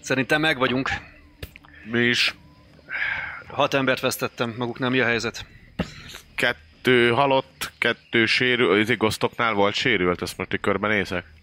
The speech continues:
Speaker 1: Itt nem lát sérültet.
Speaker 2: De így akkor bekérdezek ott, aki na-, velünk van, és Ghost, hogy van-e sérültjük.
Speaker 1: Azt mondja, hogy, ö, van további öt sérültjük, hatan halottak.
Speaker 2: És ők is hatot, ha-, hatot náluk meghaltak?
Speaker 1: Hatan meghaltak.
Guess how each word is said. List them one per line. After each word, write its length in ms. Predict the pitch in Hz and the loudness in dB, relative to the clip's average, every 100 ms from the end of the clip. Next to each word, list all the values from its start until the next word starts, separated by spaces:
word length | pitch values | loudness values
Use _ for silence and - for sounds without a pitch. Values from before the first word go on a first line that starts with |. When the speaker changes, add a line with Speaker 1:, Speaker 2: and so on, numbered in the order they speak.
| - - - - | -20 -20 -20 -8
Speaker 1:
Itt 160 | 185 175 | -4 0
nem 140 | 180 | 0
lát 160 | 143 117 | 0 0
sérültet. 680 | - 117 113 113 131 - - _ _ _ | 0 2 0 0 -2 -4 -16 _ _ _
Speaker 2:
De 160 | 101 101 | 0 0
így 80 | 101 | 2
akkor 220 | 113 113 | 0 0
bekérdezek 600 | 104 104 101 90 90 95 | 0 0 0 0 -2 0
ott, 180 | 90 - | -2 -2
aki 340 | 92 - 90 65 | -4 0 -2 0
na-, 160 | 90 | -4
velünk 340 | 90 95 87 87 | -2 -2 -2 -2
van, 200 | 90 87 | 0 2
és 140 | 87 | 0
Ghost, 320 | 92 87 - | 2 0 0
hogy 160 | - 90 | -2 0
van-e 200 | 87 85 | 0 0
sérültjük. 680 | - 85 82 82 - 80 - - - - - - | 0 0 0 -2 -6 -10 -14 -20 -20 -20 -20 -8
Speaker 1:
Azt 160 | 131 | -4
mondja, 200 | 143 123 | 0 0
hogy, 240 | 120 120 - | 2 0 -2
ö, 340 | 120 120 120 120 101 | 0 2 2 0 0
van 220 | 131 117 | 0 2
további 340 | 123 113 107 | 0 -2 -2
öt 120 | 131 110 | -2 0
sérültjük, 720 | - 113 113 107 139 - - - - - - - | 0 -2 -4 -8 -10 -12 -18 -20 -20 -20 -20 -6
hatan 280 | - 117 113 | -4 -2 -2
halottak. 520 | 107 104 - 113 - - - _ - | -4 -6 -10 -16 -18 -20 -20 _ -6
Speaker 2:
És 140 | - | -2
ők 140 | 98 90 | 0 0
is 100 | 92 | 0
hatot, 220 | 95 95 | 0 0
ha-, 220 | 82 - | -2 -2
hatot 460 | 98 92 98 - - - | -4 -2 -4 -6 -12 -14
náluk 340 | 95 87 92 - | -6 -2 -2 -4
meghaltak? 540 | 82 - 104 98 80 - - | -6 -4 -4 -4 -8 -12 -6
Speaker 1:
Hatan 260 | 135 123 | -4 -2
meghaltak. 520 | 113 110 117 110 113 | -4 -6 -8 -10 -12